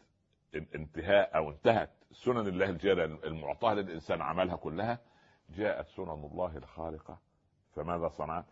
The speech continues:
نزل جبريل بآلاف من الملائكة المسومين الذين يعني بهم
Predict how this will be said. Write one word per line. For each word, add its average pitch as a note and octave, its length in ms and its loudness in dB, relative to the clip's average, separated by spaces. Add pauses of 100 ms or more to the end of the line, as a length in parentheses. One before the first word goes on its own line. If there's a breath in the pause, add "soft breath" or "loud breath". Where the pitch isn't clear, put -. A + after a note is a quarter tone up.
(280 soft breath)
نزل E2+ 380 -4
جبريل D2 640 -8
بآلاف D2+ 600 -6
من D2 100 -10
الملائكة C#2+ 640 -10 (280 soft breath)
المسومين D2+ 840 -8
الذين D#2 520 -8 (360 soft breath)
يعني D#2 460 -6
بهم F2 440 -6